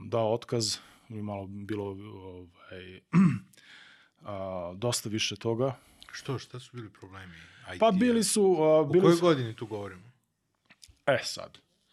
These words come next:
Speaker 2: O, recimo, dve hiljade petnaeste, šesnaeste.
Speaker 1: Tako, da, da. A, e, onda sam, a, problem je bio što je, što nas je preuzela ta američka kompanija i onda su došli neki, neki novi uslovi.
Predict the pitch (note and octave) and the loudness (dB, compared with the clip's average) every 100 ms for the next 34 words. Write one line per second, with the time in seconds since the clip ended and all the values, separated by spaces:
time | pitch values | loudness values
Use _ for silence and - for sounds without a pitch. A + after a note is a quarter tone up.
0 | _ _ G#2+ G2+ G2 F#2 G#2+ G2+ F2+ G2 | _ _ -14 -12 -12 -16 -18 -20 -20 -20
1 | F#2+ G2+ - G2 - G2+ - - F#2 - | -18 -18 -18 -20 -20 -20 -20 -20 -10 2
2 | D#3 D3+ - - G2+ F#2 - _ _ C3 | 4 4 0 -10 -10 -12 -14 _ _ -6
3 | A2+ F#2+ - _ _ _ _ _ A#2 A#2 | -4 -4 -10 _ _ _ _ _ 0 2
4 | A#2 A#2 A#2 A#2 A#2+ - B2 C#3 D#3+ C#3+ | 2 2 2 2 0 -2 0 2 2 -2
5 | D3+ D3 C#3 C3+ C3+ C3 A#2+ B2 - E3 | -4 -2 0 2 2 0 -4 -6 -2 -2
6 | F3+ E3+ C#3 C3+ E3+ F3 F3 D3+ - - | 0 0 0 2 4 4 4 0 -2 -4
7 | C#3 C#3 C#3 C3+ B2 C3+ B2 B2+ D#3 D3 | 0 2 0 -2 -4 -4 -4 -2 0 0
8 | A#2 C3+ B2 B2+ A#2+ - A2+ - G#2+ - | 0 0 0 0 -4 -4 -6 -6 -10 -4
9 | C3+ C#3+ B2 B2+ B2 B2 B2+ - A#2+ A#2 | -4 -2 -2 -2 -4 -6 -6 -6 -6 -6
10 | A2+ A2+ A#2 - A#2 A#2+ G#2+ A#2+ B2 D#3 | -6 -4 -4 -4 -4 -4 -4 -4 -2 0
11 | C#3 C3+ | 0 0